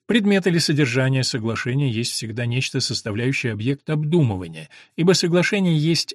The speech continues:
акт воли, то есть акт и последний акт обдумывания, и потому всегда понимается как нечто, что наступит в будущем и что признаётся возможным исполнить для того, кто заключает соглашение. Поэтому обещание заведомо невозможной вещи не есть соглашение.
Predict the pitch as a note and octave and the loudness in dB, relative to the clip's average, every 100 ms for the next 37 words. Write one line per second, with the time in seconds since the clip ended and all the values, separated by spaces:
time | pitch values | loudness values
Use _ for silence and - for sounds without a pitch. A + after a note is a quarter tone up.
0 | - D3 C#3+ - B2+ D#3+ B2 G2 A2 G#2 | -2 0 0 -4 2 4 4 2 -2 -4
1 | - C3+ D#3+ A3 - - C#3 D#3+ - A#2+ | -4 0 0 0 -4 -2 0 0 0 0
2 | G2+ G2 C3 - A#2 - - D3+ D3 G2 | -2 -2 -4 -4 -6 -6 -4 -2 0 -2
3 | E2 F2+ F#2+ - - - F3 G3 G3 G3 | -6 -14 -18 -20 -20 -4 2 2 4 2
4 | - F3 B2+ C3 D#3+ B2 A2 A#2 D3 - | 2 0 2 2 2 0 -2 0 0 -2
5 | - A#2 - G#2+ D3 - C#3+ - A2 A2+ | -4 -6 -6 -2 -2 0 -2 -2 -4 -4
6 | G#2+ - C#3+ C#3 G#2+ G#2 D3 F#3 - G#2 | -6 -4 -2 -2 -4 0 2 2 0 -4
7 | F#2 - - - D3 F3 D#3 D#3+ D3+ E3 | -12 -20 -10 -4 0 2 0 0 0 2
8 | D#3+ G3 - F#3 C3 - A2 C3 C3 E3+ | 4 2 2 2 0 -4 -2 0 0 0
9 | D3 C#3+ C3 - D#3+ D3 B2 B2+ B2 A2+ | 2 2 0 -2 0 2 2 0 0 0
10 | G3 F3 _ - - D#3 C#3+ - F#2 - | 2 0 _ -6 0 0 0 -4 -8 -8
11 | G2+ G2+ A#2 F#2+ F#2+ - - _ _ - | -8 -8 -10 -10 -10 -12 -14 _ _ -20
12 | - - - F3 F3 E3+ E3 - D3 B2 | -20 -12 0 2 4 2 2 2 2 0
13 | A2 C3 C#3+ B2 B2+ B2 B2+ C3+ A#2 C3 | 0 0 0 0 -2 -2 0 -2 -2 0
14 | F#3+ - C3 B2+ C#3+ C3 - F#2 G2 - | 0 0 -2 0 0 0 -2 -4 -8 -8
15 | F2+ E2 | -14 -20